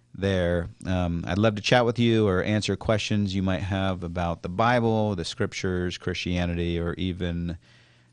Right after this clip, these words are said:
uh, exchange contrary perspectives with you. If you're, uh, perhaps an unbeliever listening in,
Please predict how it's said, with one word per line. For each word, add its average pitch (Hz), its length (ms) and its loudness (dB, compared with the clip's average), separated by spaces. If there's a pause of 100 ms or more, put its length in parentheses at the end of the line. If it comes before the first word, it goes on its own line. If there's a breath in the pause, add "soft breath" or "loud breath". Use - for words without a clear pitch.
uh, 87 180 -2
exchange 101 720 0 (160)
contrary 101 560 2
perspectives 85 960 -4
with - 300 -6
you. 82 240 0
If 85 180 -8
you're, 87 300 -2 (520 loud breath)
uh, 80 120 -4
perhaps 95 400 -2
an 87 80 -4
unbeliever 120 640 2
listening 107 380 0
in, 107 340 2